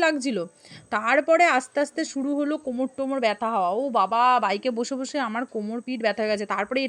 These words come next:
রাস্তাটা দেখো না, পুরো থেকে থেকে এত বাম্পার, পুরো সারা শরীরে ঝনঝনি লাগিয়ে দিয়েছে। তারপরে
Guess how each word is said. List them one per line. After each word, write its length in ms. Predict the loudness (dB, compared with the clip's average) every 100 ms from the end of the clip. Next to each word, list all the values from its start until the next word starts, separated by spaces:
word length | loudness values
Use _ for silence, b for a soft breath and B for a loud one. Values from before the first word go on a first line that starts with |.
| 2
রাস্তাটা 300 | 2 -2 2
দেখো 160 | 2 2
না, 60 | -2 -4 B B B B -4
পুরো 200 | 0 2 2
থেকে 200 | 4 4
থেকে 140 | 4 6 4
এত 100 | 4 4
বাম্পার, 360 | 4 4 2 0 2
পুরো 140 | -2 2
সারা 200 | 4 4
শরীরে 260 | 2 0 0 2
ঝনঝনি 400 | 2 4 4 4
লাগিয়ে 300 | 4 2 0
দিয়েছে। 300 | 0 0 -2 -10 b b b b b 2
তারপরে 400 | 4 4 2